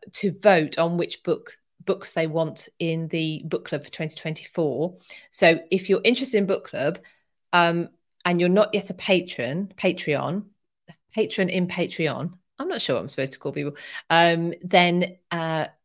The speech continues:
if you, if you join in the next couple of weeks, you're going to be able to be part of the vote for which books we, uh, read in twenty twenty-four. Anyway,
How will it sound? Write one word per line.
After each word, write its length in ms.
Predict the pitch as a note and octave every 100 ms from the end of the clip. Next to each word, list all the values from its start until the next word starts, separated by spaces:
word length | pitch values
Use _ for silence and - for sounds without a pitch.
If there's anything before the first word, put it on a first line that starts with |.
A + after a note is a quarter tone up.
| _ _ _ _ -
if 200 | F3+ -
you, 260 | F#3+ F3+ F#3
if 140 | F3+
you 80 | F#3
join 440 | F3+ - A#3+ D#3+ D#3+
in 60 |
the 80 | F#3
next 220 | F#3+ -
couple 240 | - F3+ F3+
of 80 |
weeks, 320 | F3 D#3 - -
you're 100 | E3+
going 220 | F3 E3+
to 80 | -
be 160 | F3
able 300 | F3+ E3+ E3+
to 240 | E3+ - E3
be 180 | E3 D#3+
part 300 | - D#3+ -
of 100 | C#3+
the 80 |
vote 500 | E3 D3+ C#3+ D3 - - - _
for 80 | E3
which 240 | D#3 -
books 240 | - - -
we, 300 | D3 C#3+ E3 _ _
uh, 200 | D3+ C#3+
read 320 | D3+ D#3 C#3
in 160 | - D3+
twenty 300 | - C#3+ -
twenty-four. 420 | C#3 - - C3
Anyway, 300 | D#3+ B2+ -